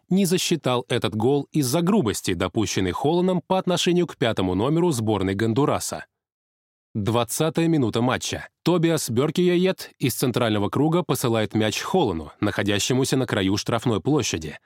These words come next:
Его никто не опекает. Кажется, что мяч, отскочив от ноги Эрлинга, потерян. Однако, используя свои силы,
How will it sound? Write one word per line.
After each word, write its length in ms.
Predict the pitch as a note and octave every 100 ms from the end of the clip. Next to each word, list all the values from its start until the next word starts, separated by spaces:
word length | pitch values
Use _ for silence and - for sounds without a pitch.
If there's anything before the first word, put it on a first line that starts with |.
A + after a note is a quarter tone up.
| _ _ -
Его 320 | B2 F3 F3+
никто 260 | F#3 - C#3
не 100 | A#2
опекает. 640 | A2+ D3 C#3 F#2 D2 - _ _ _
Кажется, 380 | B2 A#2 A#2 A#2+
что 180 | - A2
мяч, 380 | G2+ G#2+ - -
отскочив 560 | C3+ B2 - B2+ F3+ -
от 140 | C#3+ B2+
ноги 280 | A#2 A2 -
Эрлинга, 440 | B2 D3+ E3 D#3+
потерян. 640 | - F3+ - E3+ F2 D2 - _ _ -
Однако, 420 | A2+ A2+ A#2 A2
используя 440 | - B2 G#2+ G2+
свои 300 | F#2+ G#2 F#2+
силы, 440 | F#2 - C3 D#3